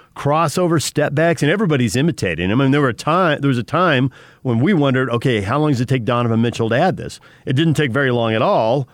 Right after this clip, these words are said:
and we don't even talk about it when he starts hitting step back threes. And he's not alone. You know, all across the league, that move,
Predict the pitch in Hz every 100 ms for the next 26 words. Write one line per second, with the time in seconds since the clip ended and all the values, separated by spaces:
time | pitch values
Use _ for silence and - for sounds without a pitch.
0 | _ - 139 175 233 175 139 139 139 120
1 | - 151 190 131 107 92 101 95 101 95
2 | 87 - - - 80 - 67 - - -
3 | - - _ _ _ _ _ _ _ 160
4 | 202 175 185 175 185 233 - - _ -
5 | 131 131 156 151 156 156 - 135 131 208
6 | 101 107 127 113 147 180 123 135